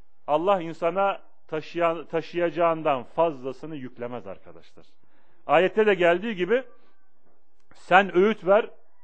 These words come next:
çünkü sen ancak öğüt verensin." der Rabbimiz.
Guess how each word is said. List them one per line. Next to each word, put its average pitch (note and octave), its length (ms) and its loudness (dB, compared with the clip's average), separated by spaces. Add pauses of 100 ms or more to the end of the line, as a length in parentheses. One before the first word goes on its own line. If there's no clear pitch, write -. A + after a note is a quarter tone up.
(180)
çünkü G3+ 380 -8
sen F#3+ 480 0
ancak F3 600 4 (360)
öğüt F3 340 -2
verensin." B2+ 560 -2
der G#2 160 -8 (200)
Rabbimiz. G#2+ 600 -10